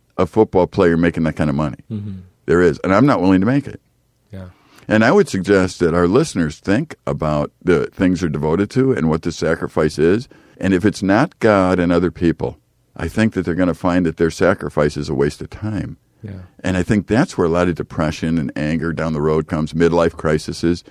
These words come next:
Speaker 1: you know, those kinds of things, 'cause they've realized their sacrifice is not something that's bringing back anything to 'em.
Speaker 2: You know, and even carrying that over to, to many of the people listening, I think that even when it comes to our devotion to God, I think sometimes what keeps us from being, being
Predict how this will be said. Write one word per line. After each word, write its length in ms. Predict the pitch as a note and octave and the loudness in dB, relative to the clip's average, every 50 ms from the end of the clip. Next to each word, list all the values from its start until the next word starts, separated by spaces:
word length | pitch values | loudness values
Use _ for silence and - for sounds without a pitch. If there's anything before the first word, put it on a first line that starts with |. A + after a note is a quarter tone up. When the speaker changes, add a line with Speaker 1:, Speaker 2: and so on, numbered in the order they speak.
| - - - - _ - | -20 -20 -20 -20 _ -2
Speaker 1:
you 80 | F2+ F2+ | 0 0
know, 100 | E2+ D2+ | 2 4
those 200 | D#2 F2 F2 - | 2 2 2 0
kinds 180 | - F2 D#2 C#2 | -2 -4 -4 -4
of 60 | C#2 | -6
things, 200 | F2 E2+ D2+ - - | -6 -6 -6 -6 -8
'cause 80 | E2+ | -2
they've 200 | E2+ F#2+ E2+ D2 | 0 0 0 2
realized 500 | F2 G2+ A#2+ C#3 C3+ E2+ D2+ D#2 D2 - - | 2 4 4 4 4 4 0 -2 -2 -2 -2
their 120 | E2+ D#2 | -2 -2
sacrifice 840 | - - - G2 F#2+ A#2+ - A2+ G2+ - - C2+ A#1 G#1+ - - - _ - _ _ _ _ _ _ _ | -2 -4 -2 -2 -2 -2 -2 -4 -8 -4 -4 -4 -4 -4 -6 -10 -16 _ -20 _ _ _ _ _ _ _
is 220 | - - E2 D2+ E2 | -8 -6 -6 -4 -2
not 240 | F2 F#2+ B2+ D#3 - | 0 0 0 0 -2
something 340 | - - D2+ - E2+ D#2+ D#2 | -6 -10 -8 -6 -4 -4 -2
that's 160 | D2 D2 - | -4 -4 -6
bringing 340 | - D#2 E2 F2 F2 F2 D#2 | -6 -4 -2 0 0 0 0
back 280 | D#2+ F2 A#2+ D3 - | -2 -4 -4 -6 -6
anything 300 | A#3+ A#2 - - - - | -6 -8 -8 -8 -10 -12
to 140 | D2 - - | -12 -12 -14
'em. 100 | - - - _ _ _ - | -16 -16 -18 _ _ _ -4
Speaker 2:
You 100 | B2 C3 | -2 0
know, 120 | C#3 C3+ | 0 0
and 80 | B2+ C3+ | 0 0
even 220 | C#3 C#3+ C#3 A#2+ | 0 -2 -2 -2
carrying 240 | A2+ B2+ A2+ G#2+ G#2+ | -2 -2 -2 0 -2
that 160 | G#2 G2 F#2+ | -2 -4 -2
over 420 | F#2+ G#2 A2+ A2+ G#2+ G2+ G2 F#2+ - - | -2 -2 -2 -2 -2 -2 -4 -6 -8 -12
to, 300 | - - A2 G2+ G#2 G2 | -8 -4 -4 -4 -4 -6
to 160 | - - G#2+ | -8 -10 -8
many 160 | G2+ G2+ G2+ G2+ | -6 -4 -4 -4
of 60 | G2 | -4
the 80 | F#2+ F2 | -6 -6
people 240 | - G#2+ G2 G2 F#2 | -8 -8 -8 -6 -6
listening, 380 | G#2 G#2+ - G#2+ G2 F#2+ F#2+ | -6 -8 -8 -8 -8 -8 -8
I 60 | F#2 F#2+ | -8 -8
think 180 | - A2+ G#2+ G#2+ | -8 -8 -6 -4
that 160 | G#2 G2+ - _ | -6 -6 -6 _
even 240 | - A2+ A#2 A#2+ A#2 | -10 -8 -6 -4 -2
when 120 | A2 G#2 | -2 -2
it 40 | F#2+ - | -2 -4
comes 200 | G#2+ G#2 F#2+ G2 | -6 -8 -6 -4
to 80 | G2+ | -4
our 80 | G2 F#2 | -2 -2
devotion 420 | F2+ F2 F#2+ G2 G2 - - G2 F2+ | -4 -4 -4 -6 -6 -6 -8 -10 -10
to 60 | F2+ | -8
God, 380 | F2+ F#2+ F#2+ F#2+ F#2 F2+ F#2 | -6 -4 -2 -2 -2 -4 -6
I 40 | F#2 | -8
think 200 | F#2 - G2 - | -10 -10 -10 -8
sometimes 680 | - A2+ A2 G2+ - G#2+ G2+ G2 G2+ G2+ G2 - - - _ _ _ _ _ _ _ | -6 -8 -8 -4 -4 -4 -4 -4 -4 -6 -8 -10 -14 -20 _ _ _ _ _ _ _
what 160 | - G#2 - - | -8 -8 -8 -8
keeps 360 | - - C3+ E3+ - - - | -8 -6 -6 -6 -6 -4 -4
us 240 | G#2+ F#2 F2+ - - | -4 -4 -4 -8 -10
from 180 | - G#2+ G2 F#2+ - | -8 -8 -8 -6 -6
being, 240 | - G#2 G2 G2 F2+ - G#2 | -6 -6 -6 -6 -8 -8 -6
being 380 | G#2 G2+ G2 F#2+ F#2 F2+ F2+ | -4 -4 -4 -4 -8 -10 -14